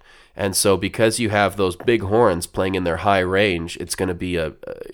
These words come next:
huge sound. And so that's the approach that they took. But yeah, you don't need to have five players playing at all the same time.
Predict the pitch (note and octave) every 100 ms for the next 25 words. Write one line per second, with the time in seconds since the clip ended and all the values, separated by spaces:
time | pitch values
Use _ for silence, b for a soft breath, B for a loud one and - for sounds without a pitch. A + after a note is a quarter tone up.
0 | - - A2 G2+ E2+ - G2+ G2 E2+ E2+
1 | F#2+ F#2 E2+ - C3 - A2 - G#2+ G#2
2 | - F2+ A#2 C3+ - E2 - - - A#2+
3 | C3+ C3 A2+ C3+ D3+ C3+ C3+ A2+ A#2+ A#2
4 | - A2 A2 - _ _ A2+ A#2+ G2 G2
5 | - - _ _ - B2 G#2+ G2 G2 F#2
6 | G#2 G2 - C3 A2 F#2